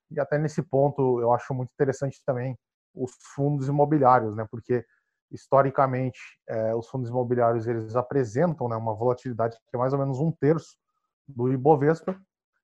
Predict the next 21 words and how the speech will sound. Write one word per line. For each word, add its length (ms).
e 400
apresentam 460
uma 120
rentabilidade 560
maior. 500
Então 180
acho 140
que 80
o, 180
o, 320
os 80
fundos 200
imobiliários 480
também 460
fazem 300
parte, 360
não, 200
não 240
só 160
ativos 420
dolarizados, 720